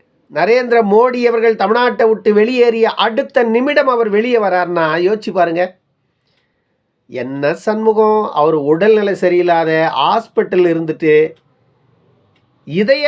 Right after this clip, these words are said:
அறுவை சிகிச்சை செஞ்சு பேஸ்மேக்கர் கருவியை வச்சுக்கிட்டு வெளியே வராரு. அவர் மேல இப்படி ஒரு அபாண்டமான குற்றச்சாட்டை வைக்கிறியே, இது உனக்கே நல்லா இருக்கா? இல்ல, நீ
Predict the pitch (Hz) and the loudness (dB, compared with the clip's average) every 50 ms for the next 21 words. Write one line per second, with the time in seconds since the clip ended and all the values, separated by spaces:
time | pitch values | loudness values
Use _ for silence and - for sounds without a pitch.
0 | 277 220 202 226 233 285 294 294 269 220 - 254 240 233 190 - 226 202 - 202 | 0 0 0 -2 -2 -2 -4 -4 -4 -4 -4 -4 -4 -4 0 0 0 2 2 0
1 | 202 190 175 185 196 196 196 202 208 - - 226 277 311 311 - 285 269 269 262 | -2 0 0 0 2 2 2 2 0 0 0 0 0 0 -2 -2 0 2 2 2
2 | 240 247 240 185 220 214 214 226 226 214 202 196 190 - 220 180 185 180 160 196 | 2 -2 -2 0 0 0 2 2 0 0 0 0 -2 -4 -4 -4 -4 -2 2 2
3 | 185 180 185 175 143 151 185 220 269 285 277 254 226 214 208 196 196 190 185 180 | 4 4 4 2 0 0 0 0 2 2 0 0 0 0 -2 -2 -2 -2 -2 -2
4 | 175 165 165 - - - - - 139 160 202 226 226 220 214 233 269 302 302 285 | -4 -6 -8 -14 -20 -20 -8 -2 -2 0 2 2 2 2 0 0 -2 -2 -4 -4
5 | 240 277 269 254 247 233 190 175 175 190 226 254 277 285 277 277 285 269 269 269 | -2 0 2 2 2 2 2 0 0 0 0 0 0 0 0 -2 0 0 2 2
6 | 277 277 277 269 220 180 - - - 226 214 - - 320 - - 302 277 269 277 | 2 2 2 0 0 -2 -8 -4 -4 -4 -4 -2 -2 -2 0 0 -2 -2 0 0
7 | 262 226 220 208 208 220 226 226 220 202 196 208 196 180 190 208 226 226 - 254 | 0 0 0 0 0 2 2 2 2 2 0 -2 -2 0 0 0 -2 -2 0 0
8 | 277 285 277 247 226 220 214 196 190 185 190 185 175 175 143 - - - - - | 0 0 0 -2 -2 -2 -2 -2 -4 -4 -2 -2 -2 -2 -4 -6 -12 -20 -20 -20
9 | - - - 208 240 262 240 233 | -20 -8 -4 -2 0 0 0 -2